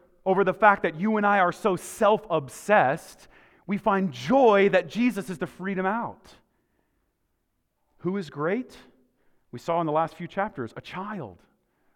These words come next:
Who is great? One who fights temptation to sin. Who's great? One who restores a brother in sin. Who is great? One who forgives. Who's not great?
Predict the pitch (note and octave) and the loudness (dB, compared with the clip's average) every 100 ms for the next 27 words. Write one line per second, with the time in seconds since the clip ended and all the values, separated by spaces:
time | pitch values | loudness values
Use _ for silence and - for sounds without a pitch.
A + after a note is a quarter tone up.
0 | - G#3 F#3+ C3+ D#3+ A3 A3 F#3+ G3+ G#3 | -6 -4 -6 -2 0 0 0 -4 -4 -6
1 | - F#3 F#3+ - G3 E3+ F#3 F3 F3+ C#3+ | -6 -8 -8 -8 -8 -6 -6 -6 -10 -12
2 | - E3+ F3 C#3+ A2 _ _ _ _ - | -10 -8 -6 -8 -14 _ _ _ _ -4
3 | A#3 D#3+ D#3 G3+ F3+ G3 G3+ G3+ F3 - | -4 -4 -4 -4 -4 -4 -4 -4 -8 -12
4 | - F#3+ G3 G3+ G3 E3 C#3 E3 F3 F3+ | -12 -6 -4 -4 -4 -8 -4 -2 -2 -4
5 | D#3 D3 - - D3 C3+ - - A#3 A#3+ | -4 -6 -8 -8 -6 -6 -8 -4 -2 -2
6 | D3 D#3 G#3+ E3+ G#3 A3 G#3+ F3 B2 E3 | -4 -4 -2 -2 -2 -2 -4 -10 -6 -2
7 | F3 D3+ A2+ G#2 - - _ _ _ _ | -2 -2 -6 -14 -20 -20 _ _ _ _
8 | _ _ _ _ - F3 C#3+ D3 - F#3 | _ _ _ _ -10 -6 -2 -4 -4 -4
9 | G3 G#3 | -4 -6